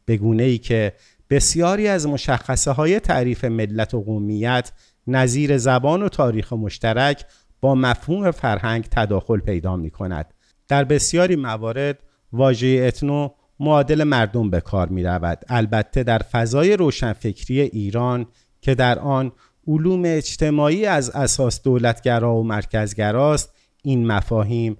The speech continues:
هنوز در معنای قرن نوزدهمی آن به کار می‌روند. به دنبال پیدایش رویکردهای استعمارزدایی، امروزه انسانشناسان از واژه‌های ملت‌های بومی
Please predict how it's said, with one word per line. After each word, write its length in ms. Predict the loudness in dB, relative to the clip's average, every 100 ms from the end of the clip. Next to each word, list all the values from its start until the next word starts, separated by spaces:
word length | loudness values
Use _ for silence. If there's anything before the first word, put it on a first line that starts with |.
| _ _
هنوز 580 | -8 -2 0 2 2 2
در 220 | 2 2
معنای 580 | 2 -2 -2 -2 0 0
قرن 280 | 2 0 0
نوزدهمی 760 | -2 -2 -4 -2 -2 -2 -4 -4
آن 200 | -4 -4
به 100 | -6
کار 260 | -6 -6
می‌روند. 580 | -4 -6 -6 -6 -8 -12 -20 _ _ _ -2
به 120 | 0
دنبال 460 | 2 2 2 2
پیدایش 600 | 2 2 0 0 0 0
رویکردهای 840 | -2 0 -2 -2 -2 -2 -2 0 2
استعمارزدایی، 1160 | 0 -4 -4 -2 -4 -2 -2 -2 -2 -2 -4 -6 _ _ _ -2
امروزه 440 | 0 2 2 2
انسانشناسان 1080 | 0 -2 -2 -4 -4 -2 -2 -2 0 0 -2 _ _ _ -2
از 240 | 0 0
واژه‌های 640 | 2 2 2 2 2 2
ملت‌های 720 | 0 -2 0 -2 -2 -2 0 0
بومی 560 | -2 -2 0 0 -2